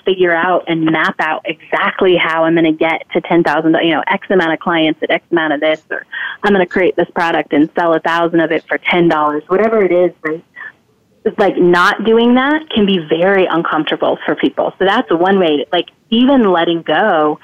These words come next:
you might have to sit on the uncomfortableness. Um, they are tied together in a lot of ways. I think, so when we change,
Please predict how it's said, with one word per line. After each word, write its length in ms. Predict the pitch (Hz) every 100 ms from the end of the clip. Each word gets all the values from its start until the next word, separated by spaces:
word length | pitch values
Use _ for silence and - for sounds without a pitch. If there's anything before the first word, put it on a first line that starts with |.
| - - -
you 100 | 190
might 140 | 180
have 180 | 180 170
to 100 | 165 -
sit 120 | 160 160
on 100 | 165
the 80 | 156
uncomfortableness. 800 | 156 - 160 156 156 135 - 170 - _ - - - - 185
Um, 600 | 190 175 165 165 165 - _ _
they 160 | 226 220
are 240 | 190 240
tied 320 | 262 196 180 180
together 340 | 170 165 165
in 60 | 165
a 100 | 160
lot 220 | 160 160
of 120 | 160
ways. 360 | 165 165 160 165
I 100 | 170
think, 280 | 202 202 - _ -
so 140 | 214 196
when 240 | 196 190
we 240 | 202 208 - _ - - -
change, 440 | 262 226 180 170